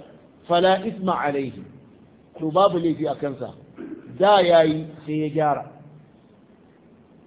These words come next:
Inna Allaha ghafurur rahim,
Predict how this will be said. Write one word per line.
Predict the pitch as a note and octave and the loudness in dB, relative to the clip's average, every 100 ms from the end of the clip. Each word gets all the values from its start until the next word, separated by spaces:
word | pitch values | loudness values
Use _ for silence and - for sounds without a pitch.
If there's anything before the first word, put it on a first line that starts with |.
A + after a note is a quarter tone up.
| - - _ _ _ _ _ - G#3+ | -20 -20 _ _ _ _ _ -6 0
Inna | A3+ | 4
Allaha | G3 G3 F#3+ F3 | 4 4 4 4
ghafurur | D#3+ D#3 F3 D#3+ C#3 | 2 -2 -4 -2 -4
rahim, | C3 D3 C#3+ A2 | -6 -6 -6 -8